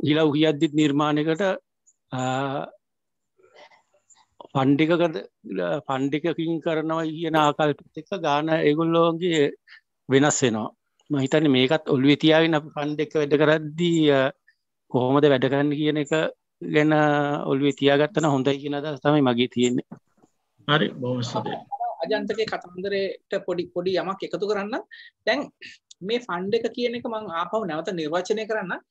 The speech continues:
Speaker 3: මේ පිට රටකින් එනවද නැද්ද, අ, ෆන්ඩ් එක හැදෙන්නේ කොහොමද?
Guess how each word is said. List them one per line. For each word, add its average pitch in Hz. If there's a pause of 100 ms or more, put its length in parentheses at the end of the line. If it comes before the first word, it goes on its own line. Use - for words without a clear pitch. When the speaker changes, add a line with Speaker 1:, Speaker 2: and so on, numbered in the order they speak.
(420)
Speaker 3:
මේ 226 (320)
පිට 170
රටකින් 208
එනවද 196
නැද්ද, 175 (340)
අ, 185 (340)
ෆන්ඩ් 170
එක 185
හැදෙන්නේ 175
කොහොමද? 196